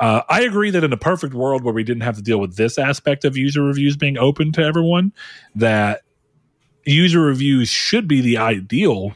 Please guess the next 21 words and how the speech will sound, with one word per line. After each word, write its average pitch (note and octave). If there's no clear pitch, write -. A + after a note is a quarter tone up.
purpose G2
of G#2+
Metacritic, G2
because A2
critics G3
and B2
we've, C#3
we've D3+
talked E3
about B2+
this G#2+
plenty D3
recently, G2+
but -
critics D#3
and G#2+
consumers G#2+
tend C3+
not A#2
to -
actually G#2